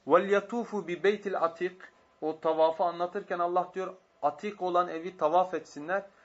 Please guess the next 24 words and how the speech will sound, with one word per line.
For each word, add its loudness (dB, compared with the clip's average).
Dediler 0
ki -8
evin -6
bir -10
kısmını -8
tavaf 4
edip -6
bir -6
kısmını -8
tavaf 4
etmek -6
tavaf 4
görevini -4
düşürmez. -4
Yani -2
farz 2
bizden -6
düşmüş -10
olmaz. -4
Tamamını 2
tavaf 4
etmek -8
lazım 0
ki -10